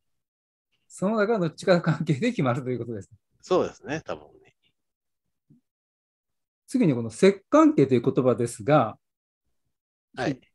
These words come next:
Speaker 1: 義房から摂関家なのか、忠真でしたかね、あの、
Speaker 2: はいはい。
Speaker 1: 摂関家と関白の地位と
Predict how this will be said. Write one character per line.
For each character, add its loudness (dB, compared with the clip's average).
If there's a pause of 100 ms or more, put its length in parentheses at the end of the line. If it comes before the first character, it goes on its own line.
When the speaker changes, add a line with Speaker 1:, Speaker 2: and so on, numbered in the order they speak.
(720)
Speaker 1:
義 6
房 6
か 4
ら 6
摂 0
関 2
家 2
な -2
の -8
か、 0 (500)
忠 0
真 -2
で 2
し -8
た -4
か -4
ね、 0
あ 2
の、 -6
Speaker 2:
は -2
い -4
は -6
い。 -10
Speaker 1:
摂 -8
関 4
家 -2
と -4 (200)
関 2
白 0
の -2
地 -4
位 -6
と -4